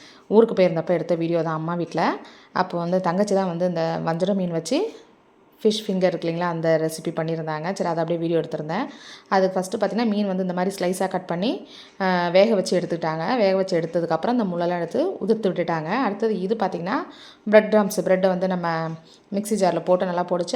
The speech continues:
அதை வந்து தூளாக எடுத்து வச்சாச்சு. அதுக்கப்புறம் இதையெல்லாம் சேர்த்து அரைக்கிறதுக்காக என்னென்ன வச்சுருக்காங்கன்னா, இஞ்சி பூண்டு பேஸ்ட்டு, பச்சை மிளகாய், கார்ன்ஃப்ளவர், சின்ன வெங்காயம், கொத்தமல்லி, கொஞ்சம் மஞ்சத்தூள், அப்புறம், ம், மிளகு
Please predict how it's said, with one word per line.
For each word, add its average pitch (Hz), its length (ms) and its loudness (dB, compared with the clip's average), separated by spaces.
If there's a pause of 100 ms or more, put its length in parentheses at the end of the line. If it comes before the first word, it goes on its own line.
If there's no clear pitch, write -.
அதை 175 200 0
வந்து 170 220 -4
தூளாக 165 240 0
எடுத்து 165 200 -6
வச்சாச்சு. 160 380 -4 (260)
அதுக்கப்புறம் 185 500 -2
இதையெல்லாம் 180 380 0
சேர்த்து 170 300 -2
அரைக்கிறதுக்காக 180 680 -2
என்னென்ன 170 240 -6
வச்சுருக்காங்கன்னா, 170 580 -6
இஞ்சி 175 220 -6
பூண்டு 165 260 -4
பேஸ்ட்டு, 160 300 -4 (560)
பச்சை - 260 -2
மிளகாய், 202 340 -2 (220)
கார்ன்ஃப்ளவர், 170 500 -2 (160)
சின்ன 214 280 2
வெங்காயம், 170 460 -2 (500)
கொத்தமல்லி, 196 480 0 (160)
கொஞ்சம் 233 340 0
மஞ்சத்தூள், 175 460 -2 (600)
அப்புறம், 370 240 0 (320)
ம், 208 240 0
மிளகு 220 240 4